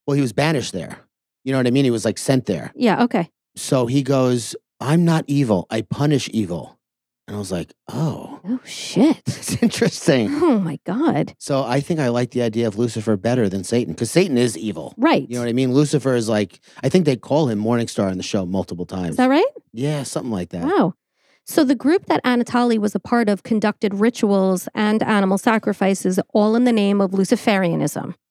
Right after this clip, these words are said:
Speaker 2: Looking back at his twelve-year-old self, Anatoly was now angry that he pushed Natasha away when she'd visit him in his dreams,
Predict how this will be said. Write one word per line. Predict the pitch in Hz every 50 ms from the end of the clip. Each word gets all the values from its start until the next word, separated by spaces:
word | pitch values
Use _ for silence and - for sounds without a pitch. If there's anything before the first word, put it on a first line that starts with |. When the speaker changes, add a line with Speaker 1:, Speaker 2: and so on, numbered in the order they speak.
| _ _ _ _ _ -
Speaker 2:
Looking | - 247 277 294 - 311 294 285
back | 247 269 233 233 247 294 - - - -
at | 247 226
his | 214 233 208 -
twelve-year-old | - - - 233 233 226 208 220 208 202 190 190
self, | - - 262 269 247 202 - 214 - - - _ - 226
Anatoly | 226 240 240 233 - - 254 269 285 262 226
was | 202 208 -
now | 220 202 190 - _ _ -
angry | 233 240 277 277 233 190 170 156 - - 208 - -
that | 202 180 -
he | - 214 -
pushed | - - 240 214 - -
Natasha | 214 202 - - 202 190 180 - 202
away | - 190 185 208 233 247 226
when | 202 202 202
she'd | - - - 202 175
visit | 190 208 214 - 214 -
him | 208 196 190 185
in | 175
his | 175 202 180 -
dreams, | - 381 330 294 220 190 196 202 -